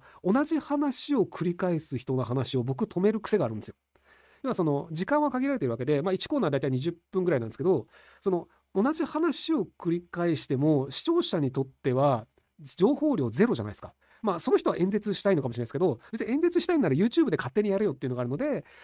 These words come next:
その同じ話を繰り返した場合とか、そもそも質問した内容と違うことを答え始めた場合って僕止めるんですよ。なので、その、それがその、なんかあの、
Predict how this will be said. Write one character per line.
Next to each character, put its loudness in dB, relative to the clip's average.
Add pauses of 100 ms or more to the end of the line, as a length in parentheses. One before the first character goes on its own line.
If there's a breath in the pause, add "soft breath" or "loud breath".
そ -2
の 2
同 0
じ -2
話 0
を 0
繰 -2
り -2
返 0
し -4
た -2
場 2
合 2
と -2
か、 2 (120)
そ -2
も 2
そ -2
も 0
質 -6
問 2
し -6
た 0
内 2
容 4
と 0
違 -2
う -2
こ 0
と 0
を -2
答 -2
え 0
始 -2
め 0
た -2
場 0
合 -2
っ -2
て 0
僕 -2
止 -4
め 0
る -2
ん -2
で -6
す -10
よ。 -12 (760 soft breath)
な -2
の 0
で、 -2 (120 soft breath)
そ -6
の、 2
そ -4
れ 0
が 2
そ -2
の、 2
な -2
ん -12
か 0
あ 0
の、 -2